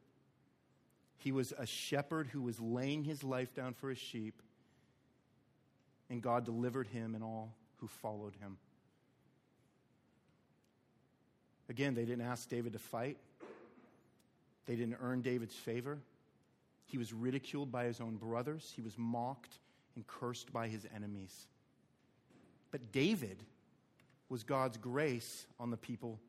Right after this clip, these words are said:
of Israel. And by his sacrifice, the head of the enemy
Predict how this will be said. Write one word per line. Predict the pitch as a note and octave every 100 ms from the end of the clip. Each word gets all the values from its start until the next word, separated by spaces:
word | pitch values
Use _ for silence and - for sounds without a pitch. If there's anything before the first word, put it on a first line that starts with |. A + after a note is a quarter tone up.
| - - _ _ _ - _ _ _ -
of | B2
Israel. | E3 D3 G2+ F2+ - - - _ _ _ _ _ _ _ _ _
And | B2+
by | A#2+ B2
his | D3 -
sacrifice, | D3 B2 - - G#2 G2+ - -
the | G#2
head | B2 B2
of | A2
the | A#2+
enemy | A#2+ C3+ B2 G2+ G#2